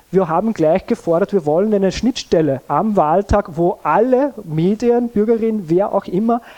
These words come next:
gleichzeitig um siebzehn Uhr Zugang zu den aktuellen Zwischenergebnissen hat. Als Open Data, also ich würde mich über eine json-A P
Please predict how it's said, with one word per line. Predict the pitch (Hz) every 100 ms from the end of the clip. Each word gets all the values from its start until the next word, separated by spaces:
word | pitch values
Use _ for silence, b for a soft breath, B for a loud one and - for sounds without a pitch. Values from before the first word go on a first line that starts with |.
| B
gleichzeitig | 175 160 226 - 233 214 214
um | 151
siebzehn | 151 254 240 - 226
Uhr | 180 190 196
Zugang | - 220 220 196 202 B B
zu | - 185
den | 170 165 -
aktuellen | 156 - - 180 160 170 165 -
Zwischenergebnissen | - 196 - 202 170 160 156 147 - 151
hat. | 151 233 - B B B B _
Als | 180 214
Open | 175 196 175
Data, | 180 226 220
also | 160 175
ich | 165 - _ _ -
würde | 160 170
mich | 165
über | 160
eine | 156
json-A | 147 160 208 233 185
P | 196